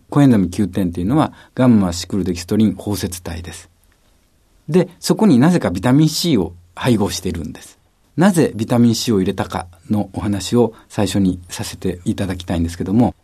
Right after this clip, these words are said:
これは美容系の、美肌系のサプリメントとして世の中に出そうとしたからなんです。コエンザイム九点、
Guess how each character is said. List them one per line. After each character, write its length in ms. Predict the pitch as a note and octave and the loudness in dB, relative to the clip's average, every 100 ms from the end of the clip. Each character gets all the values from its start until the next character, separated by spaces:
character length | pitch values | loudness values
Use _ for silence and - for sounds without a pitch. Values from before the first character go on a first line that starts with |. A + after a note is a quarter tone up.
| _ | _
こ 100 | - | -4
れ 60 | D3+ | 0
は 200 | D3+ C#3+ _ _ | 2 0 _ _
美 180 | B2 D3 | 2 6
容 280 | E3+ F#3 F3+ | 6 6 4
系 340 | - E3+ E3 | 0 2 4
の、 300 | D#3+ C#3 F2 - _ - | 4 4 0 -8 _ -4
美 100 | B2+ | 0
肌 300 | F3 G3 F#3+ | 2 2 0
系 320 | - F3 F3 | 0 0 2
の 180 | G3 - | 2 0
サ 160 | D#3 | -4
プ 140 | D3 C#3 | 0 4
リ 80 | |
メ 140 | A#2 G#2+ | 4 4
ン 60 | |
ト 120 | G2 F#2+ | 0 -6
と 160 | G2 | -8
し 100 | - | -6
て 120 | - | 0
世 100 | C#3+ | 2
の 100 | A#2 | 4
中 220 | A#2+ - A#2+ | 4 2 2
に 120 | C3+ | 2
出 100 | E2+ | 0
そ 160 | G2+ | -6
う 60 | F2 | -6
と 220 | F2+ - - | -8 -10 -12
し 120 | - | -12
た 100 | F#2 | -12
か 140 | F2+ F2+ | -12 -14
ら 100 | F2 | -16
な 100 | - | -20
ん 60 | |
で 60 | _ | _
す。 100 | _ _ _ _ _ _ | _ _ _ _ _ _
コ 100 | F#3 | 4
エ 60 | G#3 | 6
ン 40 | |
ザ 60 | D3+ | 6
イ 20 | |
ム 120 | A2 | 4
九 200 | - A2+ | 2 0
点、 320 | G#2+ A2 E2 | 2 0 -2